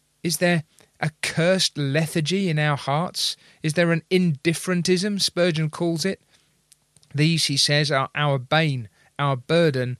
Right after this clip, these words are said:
our hindrance. May God forgive us and stir us up to feel that our heart will not rest unless poor sinners are plucked as brands from the burning. Do we agree with God in this?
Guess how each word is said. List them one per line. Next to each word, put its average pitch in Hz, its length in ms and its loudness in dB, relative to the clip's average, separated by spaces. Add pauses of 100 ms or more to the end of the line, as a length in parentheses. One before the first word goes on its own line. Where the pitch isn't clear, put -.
(280)
our 139 180 0
hindrance. 127 680 -2 (320)
May 139 120 -2
God 151 340 2
forgive 165 480 -4
us - 340 -2 (240)
and 127 120 -6
stir 170 440 2
us 160 160 0
up 151 180 -6
to 139 100 -6
feel 156 280 0
that 143 140 0
our 139 160 0
heart 170 420 -2
will 151 140 2
not 147 340 0
rest 156 480 0 (300)
unless 135 320 -2
poor 170 320 -2
sinners 151 440 2
are 131 60 -2
plucked - 460 -6
as 127 140 -4
brands 160 520 0
from 156 160 -2
the 147 80 2
burning. 135 520 -2 (420)
Do 147 100 0
we 139 160 2
agree 143 380 0
with 156 240 0
God 151 340 0
in 131 160 -4
this? - 440 -2